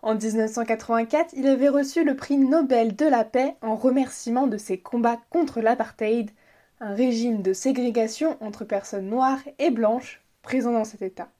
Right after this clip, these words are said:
Entre dix-neuf cent quatre-vingt-quinze et dix-neuf cent quatre-vingt-dix-huit, il a dirigé la commission Vérité et Réconciliation, qui avait été créée par Nelson Mandela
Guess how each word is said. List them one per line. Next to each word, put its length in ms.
Entre 240
dix-neuf 420
cent 140
quatre-vingt-quinze 680
et 60
dix-neuf 360
cent 160
quatre-vingt-dix-huit, 960
il 100
a 80
dirigé 480
la 140
commission 580
Vérité 640
et 140
Réconciliation, 880
qui 100
avait 160
été 320
créée 340
par 260
Nelson 600
Mandela 580